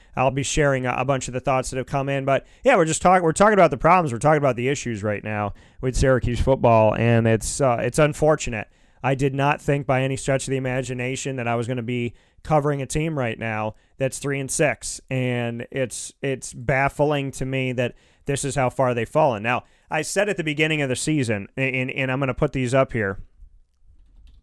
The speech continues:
because those of you that listen and watch all the time, you know this, but I said at the beginning of the season that these were the three areas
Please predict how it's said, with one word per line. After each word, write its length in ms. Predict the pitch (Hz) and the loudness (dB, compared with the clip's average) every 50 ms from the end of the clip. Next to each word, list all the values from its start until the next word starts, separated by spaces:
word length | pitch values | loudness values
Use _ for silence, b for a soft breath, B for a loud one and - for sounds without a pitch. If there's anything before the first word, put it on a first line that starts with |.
| _ _ _ _ _ _ _ _ _ _ _ _ _ _ _ _ - - - | _ _ _ _ _ _ _ _ _ _ _ _ _ _ _ _ -20 -18 -8
because 520 | - 151 135 - - 139 127 123 117 107 - | -6 -6 -4 0 2 2 2 2 0 0 2
those 240 | 139 143 147 131 | 4 4 4 2
of 80 | 139 127 | 0 -4
you 100 | 131 135 | -4 -4
that 160 | 123 123 123 | -4 -2 0
listen 300 | 127 139 139 - 127 117 | 0 0 0 -2 -4 -6
and 80 | 117 117 | -4 -2
watch 260 | 131 135 135 131 - | -2 -2 -2 -2 0
all 120 | 123 117 | -2 -2
the 60 | 107 113 | -2 -4
time, 280 | - - 113 110 113 | -4 -4 -4 -4 -4
you 80 | 117 117 | -4 -4
know 220 | 117 127 131 127 | -2 -2 0 0
this, 360 | 107 104 101 110 - - - b b b b b b b b b b b b _ | -2 -4 -6 -8 -10 -10 -12 b b b b b b b b b b b b _
but 200 | 139 135 127 - | 2 4 4 4
I 140 | 127 127 127 | 2 0 0
said 460 | - - - 180 180 175 165 156 - - - | 0 0 2 2 4 4 2 2 -2 -6 -4
at 220 | 151 143 139 - | -2 -2 -2 -2
the 60 | 151 | -4
beginning 640 | 135 131 123 127 151 156 151 139 131 123 123 127 117 - - _ _ _ _ _ _ _ _ _ _ _ _ _ _ _ _ - _ _ _ _ - | -6 -6 -2 0 0 0 2 0 -2 -2 -4 -6 -8 -10 -16 _ _ _ _ _ _ _ _ _ _ _ _ _ _ _ _ -20 _ _ _ _ -2
of 200 | 131 131 127 120 | -2 -2 -2 -2
the 80 | 123 | -4
season 720 | - - - 147 143 139 127 120 117 107 104 101 101 98 - - _ _ _ _ _ - _ _ _ _ _ _ _ _ _ _ _ _ _ _ _ _ _ _ _ | -4 -2 -2 -2 -2 -2 -2 0 -2 -2 -2 -4 -8 -12 -16 -18 _ _ _ _ _ -20 _ _ _ _ _ _ _ _ _ _ _ _ _ _ _ _ _ _ _
that 260 | - 139 131 127 - - | -6 -4 -4 -4 -4 -6
these 580 | 131 131 151 156 151 151 147 143 135 - - - - | -4 -2 0 0 2 2 0 0 -2 -4 -8 -8 -4
were 500 | 131 135 135 131 127 120 120 120 113 117 - _ - | 0 2 4 4 4 4 2 -2 -4 -8 -12 _ -10
the 240 | 123 131 120 120 117 | -6 -6 -4 -2 0
three 680 | - - - - 139 143 143 143 139 143 143 143 143 - - _ - | 0 0 0 0 0 0 0 0 0 -2 -2 -6 -8 -14 -14 _ 0
areas 840 | 131 135 135 131 120 113 110 107 104 107 104 - - - - - | 2 2 2 2 0 0 -2 -2 -4 -4 -6 -10 -12 -12 -14 -18